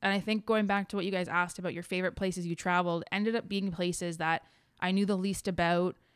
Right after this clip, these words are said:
I didn't do much research on, and I just kinda jumped in and went for it. They ended up being my favorite trips. So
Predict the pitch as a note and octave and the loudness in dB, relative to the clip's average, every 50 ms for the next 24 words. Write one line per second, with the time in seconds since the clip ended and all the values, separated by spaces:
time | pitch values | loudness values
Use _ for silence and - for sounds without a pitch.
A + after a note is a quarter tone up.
0 | _ _ _ F3 F3+ F3 E3+ F#3+ F3+ F3+ E3 F#3+ F#3+ F#3+ F#3+ F3 - F3+ F3+ F3+ | _ _ _ -4 -4 -2 0 0 0 0 0 0 0 0 0 0 0 -2 0 0
1 | F3+ - - F3+ E3+ - F3 F3 E3+ E3 E3+ F3 E3 E3 E3 D#3+ - - F#3 E3+ | 0 0 0 -2 -2 0 0 0 0 0 0 -2 -2 -2 -4 -4 -6 -6 -6 -6
2 | D#3+ D#3+ E3 - F3+ F3 E3+ E3 - E3 E3 D3+ D3+ D#3 D3+ D#3 - - - G#3 | -6 -6 -2 0 0 0 2 0 0 -2 -2 -2 -2 -4 -4 -6 -8 -8 -4 -4
3 | G#3+ A3 A#3 F#3+ F#3+ F#3+ F3 F3 F3 E3 D#3 E3 E3+ F3+ F3 D3+ D#3 - - E3 | -2 -2 -2 -2 -4 -6 -6 -4 -4 -6 -6 -4 -4 -4 -4 -6 -6 -6 -6 -6
4 | E3 E3 D#3 - - - F#3+ A#3+ D4 - - - - - _ _ _ _ _ _ | -6 -6 -8 -8 -6 -4 -2 -2 -2 -4 -8 -14 -16 -18 _ _ _ _ _ _
5 | _ - - - G#3 F#3+ F#3 F#3 F#3 - | _ -6 -2 0 2 2 2 2 0 -2